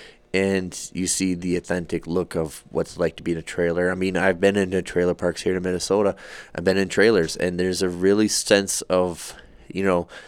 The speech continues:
these guys not living for style. They live for, almost for function. In a lot of these locations, everything is just for a function. There's not really, who cares about style? We don't have time to care about style.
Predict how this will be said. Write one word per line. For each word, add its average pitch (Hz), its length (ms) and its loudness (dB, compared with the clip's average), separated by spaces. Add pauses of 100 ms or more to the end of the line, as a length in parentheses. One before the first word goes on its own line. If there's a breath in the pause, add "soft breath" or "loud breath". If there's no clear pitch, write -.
(400 loud breath)
these 92 260 -4
guys 90 380 0
not 92 260 0
living 113 220 2
for 120 180 -6
style. 87 580 2
They 85 140 0
live 90 240 2
for, - 240 -8
almost 85 440 -2
for - 260 -14
function. - 720 -2 (1000 loud breath)
In 85 180 -4
a 85 60 -4
lot 87 200 2
of 92 60 0
these 92 280 -2 (180)
locations, 92 680 -2
everything 87 340 -2
is 90 120 -8
just 82 200 -8
for 80 460 -2
a - 40 -14
function. 90 480 -2
There's 80 200 -8
not 87 200 -4
really, 87 260 -2
who 90 180 -8
cares 101 320 2
about 78 180 -6
style? 76 340 -4
We 87 120 -2
don't 87 220 -6
have 85 260 -4
time 92 320 0
to 87 100 -8
care 80 200 -4
about 76 180 -6
style. 67 420 -6